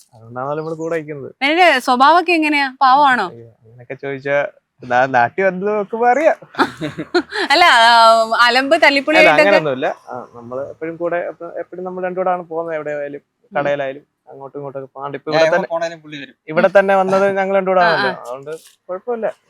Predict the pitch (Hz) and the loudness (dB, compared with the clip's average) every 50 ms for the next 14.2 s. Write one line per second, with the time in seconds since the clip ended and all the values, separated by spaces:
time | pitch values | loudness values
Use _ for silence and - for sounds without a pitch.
0 | _ 135 294 311 330 359 403 440 427 392 339 392 381 403 381 349 302 285 277 294 | _ -2 0 2 4 4 4 4 2 2 2 2 2 4 6 6 6 6 4 4
1 | - 403 330 415 339 339 302 294 285 285 277 247 233 240 220 196 180 - - _ | 2 0 0 4 4 6 6 6 6 6 6 4 2 2 2 2 2 0 -4 _
2 | - - 113 117 131 147 139 - 139 151 160 165 165 165 175 180 180 175 170 180 | -14 -10 -8 -6 -6 -4 -2 -2 0 -2 -2 -2 -2 0 2 4 4 4 2 0
3 | 165 165 170 165 - 190 185 180 180 180 180 165 170 165 - 180 - 160 151 151 | -2 0 -4 -4 -4 -4 -4 -2 -2 -2 -2 -2 -2 0 -2 -2 2 2 4 4
4 | 151 147 135 135 131 143 143 151 - - 147 156 156 - - 160 147 147 156 147 | 4 2 0 -4 -6 -4 -2 0 0 0 0 2 -2 0 0 0 0 0 0 -2
5 | - 156 147 131 131 131 131 131 135 131 135 135 135 135 135 131 127 - 381 - | -2 -2 0 0 0 -2 -6 -8 -8 -8 -4 -4 -2 -2 -2 -2 0 2 2 2
6 | 135 131 - _ _ _ _ - 302 - 147 143 - - 170 165 165 160 - - | 2 0 -2 _ _ _ _ -12 -6 -4 -4 -4 -4 -2 0 2 2 0 0 -2
7 | 180 175 165 160 151 151 143 131 - - - - 165 523 523 466 - - _ _ | -2 0 2 2 2 0 -2 -4 -8 -10 -12 -8 -6 -6 -6 -6 -8 -10 _ _
8 | - 156 349 403 453 466 - 285 - - 175 285 330 349 370 403 392 370 349 302 | -4 -2 2 4 4 4 4 2 -2 -6 -4 0 0 2 2 4 2 2 2 0
9 | 349 349 339 330 320 330 311 311 330 320 294 277 262 269 330 320 302 285 269 262 | 0 0 2 2 4 2 2 2 2 2 4 2 2 2 2 2 4 4 6 4
10 | 254 233 226 220 214 190 175 - 139 - 262 254 277 294 269 247 254 - 170 175 | 4 4 4 4 2 2 2 2 -2 -2 0 0 2 4 4 4 4 4 4 2
11 | 180 - 196 185 185 190 190 196 202 185 190 202 202 196 185 175 170 170 165 160 | 2 2 0 -2 0 -2 0 2 2 2 4 2 2 2 2 4 4 4 4 2
12 | 147 135 131 131 135 135 135 143 151 160 139 - - - - - 147 156 190 202 | 2 -2 -6 -6 -6 -6 -6 -6 -8 -10 -12 -12 -20 -20 -12 -8 -2 0 0 2
13 | 190 185 175 170 170 175 175 185 - - 156 160 160 156 - - 139 127 120 117 | 4 4 4 6 4 2 0 0 -2 -2 -4 -4 -4 -8 -8 -8 -10 -8 -8 -10
14 | 110 117 117 123 | -10 -12 -12 -12